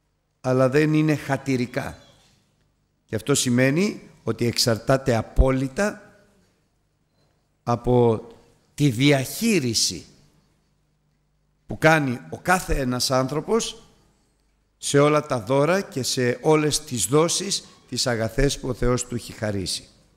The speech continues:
Τα ερωτήματα τα οποία θα μπορούσαμε να κάνουμε στο Σωμνά, αλλά ιδιαιτέρως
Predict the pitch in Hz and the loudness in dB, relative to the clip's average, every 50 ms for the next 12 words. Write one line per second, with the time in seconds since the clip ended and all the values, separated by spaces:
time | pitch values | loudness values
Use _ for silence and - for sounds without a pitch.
0 | _ _ _ _ _ _ _ _ _ _ _ _ _ _ _ _ _ _ _ - | _ _ _ _ _ _ _ _ _ _ _ _ _ _ _ _ _ _ _ -20
1 | _ _ _ _ _ _ _ _ _ _ _ _ _ _ _ _ _ _ _ _ | _ _ _ _ _ _ _ _ _ _ _ _ _ _ _ _ _ _ _ _
2 | _ _ _ _ _ _ _ _ _ _ _ _ _ _ _ _ _ _ _ _ | _ _ _ _ _ _ _ _ _ _ _ _ _ _ _ _ _ _ _ _
3 | _ _ _ _ _ _ _ _ _ _ _ _ _ _ _ _ _ _ _ _ | _ _ _ _ _ _ _ _ _ _ _ _ _ _ _ _ _ _ _ _
4 | _ _ _ - 156 165 165 160 170 170 262 254 240 226 214 190 185 - - 165 | _ _ _ 4 6 6 6 6 2 0 -2 0 0 0 2 2 0 0 2 0
5 | 165 165 196 196 190 175 - _ - - - _ _ _ _ _ _ _ _ - | 0 2 2 2 2 2 0 _ -14 -14 -14 _ _ _ _ _ _ _ _ 2
6 | 170 175 147 165 190 208 220 - 180 170 151 151 143 143 147 - - 180 175 170 | 2 2 4 4 2 2 2 4 2 2 2 2 0 0 -2 0 2 0 2 2
7 | 160 151 - - 151 139 - 147 139 143 170 170 160 139 123 - - - - - | 0 -4 -2 -2 -2 -2 0 0 2 2 4 4 4 2 0 -4 -12 -18 -6 -2
8 | 123 123 123 123 127 123 110 107 123 123 120 - - 175 175 160 135 123 110 98 | 0 2 4 4 4 2 2 2 2 2 2 2 4 4 4 4 4 0 -4 -6
9 | - - | -8 -14